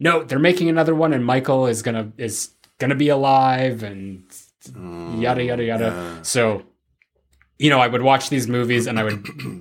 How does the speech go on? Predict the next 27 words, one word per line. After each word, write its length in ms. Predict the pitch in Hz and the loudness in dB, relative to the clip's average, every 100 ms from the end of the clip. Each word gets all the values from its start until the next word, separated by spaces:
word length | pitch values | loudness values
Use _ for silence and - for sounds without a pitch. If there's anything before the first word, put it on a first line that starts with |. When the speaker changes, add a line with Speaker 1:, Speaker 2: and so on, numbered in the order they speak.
| - - | -18 -20
Speaker 1:
<clears throat> 120 | 104 | 0
be 180 | 147 143 | 2 4
all 240 | 131 127 | 4 4
on 160 | 113 110 | 2 2
board 280 | 113 107 | 0 0
for 80 | - | -6
them. 140 | 98 117 | -14 -6
So 160 | 127 | 0
I, 160 | 117 104 139 | 0 0 0
I 80 | 117 | 0
had 100 | 113 | -2
seen 260 | 147 131 | -2 -2
Evil 220 | 117 113 | -2 -4
Dead 420 | 110 117 110 104 107 | -2 -2 0 -4 -6
One, 200 | 117 104 | -4 -4
Two, 320 | 101 113 107 | -6 -6 -6
and 120 | 95 101 | -6 -8
Army 240 | 101 104 | -6 -6
of 60 | 95 | -4
Darkness, 580 | 101 98 107 101 87 - - - - - | -4 -6 -6 -8 -8 -12 -20 -20 -20 -2
and 120 | 117 | 2
I 140 | 135 135 | 2 2
was 180 | 117 | 0
Speaker 2:
Mm. 80 | 98 | 0
Speaker 1:
waiting 380 | 113 120 107 98 | 2 4 2 -2
for 120 | 107 | -4
that. 380 | 107 101 98 - | -2 0 -2 -6